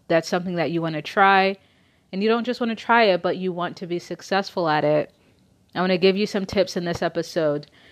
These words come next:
But first, in case this is your first time listening, my name is Lene Urban. I am a nutrition and lifestyle coach, and rest-based weight loss is a lifestyle strategy that gives you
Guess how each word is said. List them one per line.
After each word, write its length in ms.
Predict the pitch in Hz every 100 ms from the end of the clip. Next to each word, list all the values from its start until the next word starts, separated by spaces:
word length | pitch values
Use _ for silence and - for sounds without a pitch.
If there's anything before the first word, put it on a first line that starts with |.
| _ -
But 400 | 170 202 208 - _
first, 500 | 226 226 180 - -
in 180 | 185 185
case 520 | - 214 214 233 -
this 260 | - 190 190
is 140 | 180
your 100 | 175
first 260 | - 196 -
time 240 | 196 170
listening, 540 | 185 - 214 202 214 226 - _ _ -
my 120 | 175
name 200 | 180 175
is 200 | 170 -
Lene 320 | 170 170 160
Urban. 480 | - 175 185 208 226
I 240 | - 175 175
am 460 | - 170 170 165
a 80 | -
nutrition 640 | 165 156 - - 180 202 180
and 220 | 160 156
lifestyle 640 | 160 165 175 - 196 208
coach, 560 | 208 240 285 - - - _ _ _ -
and 160 | 185
rest-based 420 | 196 226 - 269 -
weight 200 | 202 175
loss 320 | 180 175 -
is 280 | 180 175 170
a 80 | 170
lifestyle 840 | 160 165 165 175 185 - 196 175
strategy 760 | - 175 165 175 208 214 240 - _ _ _ -
that 600 | 160 185 185 185 180 - - 156 -
gives 420 | 214 220 240 202
you 720 | 202 208 190 185 180 175 170